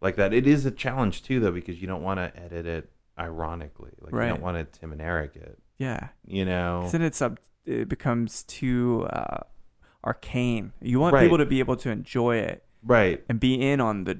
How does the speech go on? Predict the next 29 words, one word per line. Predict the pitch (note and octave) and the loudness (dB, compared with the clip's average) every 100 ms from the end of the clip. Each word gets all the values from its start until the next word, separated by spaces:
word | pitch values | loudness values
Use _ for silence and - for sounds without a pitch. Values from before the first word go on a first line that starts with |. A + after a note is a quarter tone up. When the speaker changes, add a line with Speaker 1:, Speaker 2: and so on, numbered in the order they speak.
| - | -6
Speaker 2:
joke | - A2+ G#2 - | 0 2 0 -2
if | A2+ - | -6 -4
there | A2 G2 | -4 -2
is | A2 | 0
Speaker 1:
Yeah. | F#3+ | 2
Speaker 2:
a | D3 | 0
joke. | - - | -2 2
Speaker 1:
No, | C3+ | 2
exactly. | G2 A2+ D#2+ C3+ | 2 0 0 4
Or | |
wouldn't, | D#3 G3+ | 6 6
or | D#3 F3 | 6 4
just | E3+ F3 | 4 2
sort | - B2+ | 4 2
of, | G#2+ | 2
like, | G2+ F2+ | 0 -2
enjoy | G2 F#2 F#2+ G2 F#2 | -8 -6 -2 0 0
it | F2 | -4
the | E2+ | -6
way | E2+ D#2+ | -6 -6
they | D#2 D#2 | -8 -12
should, | - - - - E2+ D#2+ D#2 | -16 -20 -18 -4 -2 -2 -2
or | G#2+ | -2
Speaker 2:
Yeah. | A#2 | -2
Speaker 1:
the | E2+ | -2
way | E2+ E2+ | 0 0
they | E2 | -2
would | E2+ G2 E2+ | 0 0 0
have | D2 D2 D2 D#2 | -6 -10 -12 -16